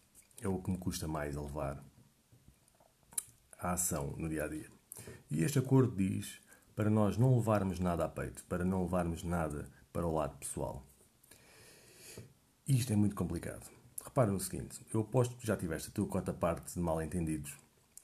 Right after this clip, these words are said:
porque alguém disse alguma coisa sobre ti, e direto ou indiretamente. E tu, lá no fundo, sentiste-te magoado. E nesse momento, tu consegues recordar um momento desses, consegues recordar como é que ficou o ambiente, consegues recordar as,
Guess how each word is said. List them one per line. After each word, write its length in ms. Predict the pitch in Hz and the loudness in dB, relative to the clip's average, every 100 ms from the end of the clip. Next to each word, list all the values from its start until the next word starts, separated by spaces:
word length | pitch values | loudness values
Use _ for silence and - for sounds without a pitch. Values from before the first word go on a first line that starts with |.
| - | -8
porque 200 | 104 101 | -2 0
alguém 200 | 92 92 | 2 2
disse 220 | 92 90 | 0 0
alguma 180 | 82 80 | -4 -4
coisa 200 | 82 76 | -4 -6
sobre 300 | - 80 - | -4 -4 -6
ti, 180 | - - - - - - - - _ _ - | -12 -12 -14 -18 -18 -20 -20 -20 _ _ 4
e 80 | |
direto 280 | 180 101 90 | 6 6 2
ou 80 | 92 | 0
indiretamente. 520 | 92 85 78 64 - - _ _ _ - - - - - | 0 -2 -6 -10 -12 -20 _ _ _ -18 -18 -18 -14 -6
E 80 | 123 | 0
tu, 340 | 123 202 208 | 6 8 8
lá 100 | 190 | 8
no 120 | 180 | 6
fundo, 320 | - 180 185 185 | 6 8 8 8
sentiste-te 420 | 127 120 110 98 | 4 4 0 0
magoado. 340 | 92 - - - - - _ _ _ _ _ - - | 0 -2 -6 -14 -20 -20 _ _ _ _ _ -6 2
E 80 | |
nesse 280 | 135 180 180 | 4 4 2
momento, 220 | 95 78 - | 0 0 -2
tu 100 | 117 | -2
consegues 380 | 139 156 139 | 0 0 0
recordar 440 | - - 110 113 107 | -2 2 4 4 4
um 40 | |
momento 400 | 98 92 95 87 | 2 2 2 0
desses, 360 | 87 85 - - | 0 -2 -4 -10
consegues 380 | - 98 110 104 | -4 0 0 0
recordar 460 | - 98 95 90 90 | -4 -4 -2 -2 -2
como 160 | 92 | -4
é 60 | 87 | -4
que 60 | |
ficou 240 | - - 78 | -4 -6 -6
o 20 | |
ambiente, 440 | 71 73 73 69 | -4 -4 -4 -6
consegues 360 | - 87 92 87 | -8 -4 -4 -6
recordar 600 | - - 90 85 85 82 - - - - | -10 -6 -2 -2 -2 -4 -12 -20 -20 -10
as, 320 | - 95 - | -4 -4 -4